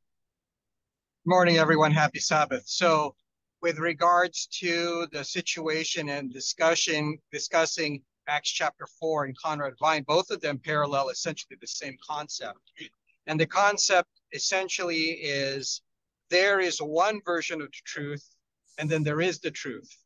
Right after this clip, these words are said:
And what James, what Peter and John were preaching was the truth as it is in Jesus.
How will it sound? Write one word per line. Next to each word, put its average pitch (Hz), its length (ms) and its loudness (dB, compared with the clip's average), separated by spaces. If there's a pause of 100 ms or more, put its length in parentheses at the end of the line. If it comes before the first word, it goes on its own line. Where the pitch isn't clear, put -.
(800)
And 143 440 -2 (1900)
what 170 240 -2
James, 202 560 -6
what 156 200 -8
Peter 196 280 0
and 165 160 -2
John 175 300 -2
were 156 100 -4
preaching 180 460 -6
was 147 100 -8
the 151 100 -4
truth 160 300 -6
as 143 240 -2
it 156 120 -2
is 139 140 0
in 131 60 0
Jesus. 123 720 -6